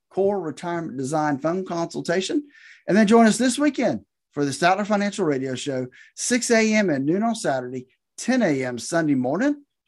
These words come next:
on Highlands News Talk, seven thirty and ninety-five point three F M.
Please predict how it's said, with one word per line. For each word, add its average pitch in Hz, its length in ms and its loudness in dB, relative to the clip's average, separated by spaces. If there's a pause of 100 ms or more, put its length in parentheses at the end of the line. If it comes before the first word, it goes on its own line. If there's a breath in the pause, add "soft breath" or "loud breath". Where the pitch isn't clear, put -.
on 120 180 -6
Highlands 156 500 0
News 240 220 0
Talk, 160 320 0
seven 240 360 -4
thirty 117 520 -6 (500 soft breath)
and 127 160 0
ninety-five 143 680 0
point 143 320 -4
three 120 480 -6
F 117 220 -6
M. 92 280 -12